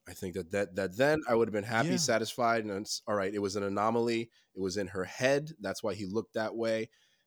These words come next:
Speaker 1: and we're moving on with it.
Speaker 2: I would've, I would've believed that a lot better than the whole, "Oh, he's an
Speaker 1: Mm-hmm.
Speaker 2: actor that just happens to live in, in Westview." That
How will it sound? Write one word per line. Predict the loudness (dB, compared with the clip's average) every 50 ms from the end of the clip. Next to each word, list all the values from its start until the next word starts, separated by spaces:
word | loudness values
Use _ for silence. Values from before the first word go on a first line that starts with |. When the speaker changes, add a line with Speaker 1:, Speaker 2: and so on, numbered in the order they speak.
| _ _ -6
Speaker 1:
and | -4 -4 -4 -4 -4
we're | -4 -2 -2
moving | -2 -2 -2 -4 -6
on | -6 -8 -12
with | -16 -20 _
it. | _ _ _ _ _ _ _ _ _ _ _ _ _ -10
Speaker 2:
I | -6 -6 -6
would've, | -4 -4 -4 -2 -2 -2 -4 -4
I | -6 -4 -4
would've | -2 -2 -2 -2 -2 -2
believed | -2 -4 -2 -2 -2 0 0 0 -2 -2 -2
that | 0 0 0 0 -2 -4
a | -6 -4
lot | -4 -4 -4 -4 -4 -2 -4 -4 -4 -6 -4 -2
better | -2 -2 -2 -4 -6 -8 -12 _ _ _ _ _ _ _ -8
than | -4 -2 -2 0 0
the | -2
whole, | -2 -2 0 2 2 2 0 0 0
"Oh, | 0 0 0
he's | 0 -2 -4 -6 -4 -4
an | -6 -6
Speaker 1:
Mm-hmm. | -6 -4
Speaker 2:
actor | -2 -2 -4 -2 -2 -2 -2 -2 -2 -6 _ -20 -20 -20 _ _ _ -14 -8
that | -4 -4 -2 -2 -4 -8 -12 -20 -12
just | -6 -4 -2 -2 -2
happens | -4 -4 -4 -4 -2 -2 -4 -4 -4
to | -6 -4
live | -4 -4 -2 -2
in, | -2 -2 -2 -2
in | -4 -4 -6 -4 -4
Westview." | -4 -2 -2 -4 -4 -6 -8 -8 -10 -6 -2
That | -2 -2 0 -2 -4 -10